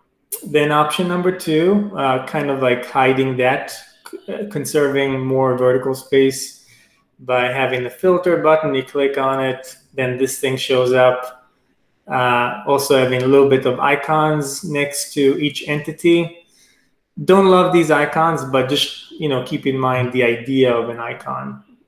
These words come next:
uh, to, to kind of, like, uh, showcase, uh, more visually what each thing is.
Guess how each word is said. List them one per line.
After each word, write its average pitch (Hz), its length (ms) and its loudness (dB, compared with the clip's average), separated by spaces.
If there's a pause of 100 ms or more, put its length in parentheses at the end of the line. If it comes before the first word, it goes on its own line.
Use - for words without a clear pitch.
uh, - 260 -10 (100)
to, 120 440 -4 (1000)
to 127 260 -4
kind 127 200 -4
of, 123 120 -6
like, 117 280 -4
uh, 131 360 -10 (760)
showcase, 127 1040 0
uh, 135 200 -6
more 127 300 -2
visually 120 420 0
what 117 460 -6 (140)
each - 260 -10
thing 156 200 -2
is. 165 480 0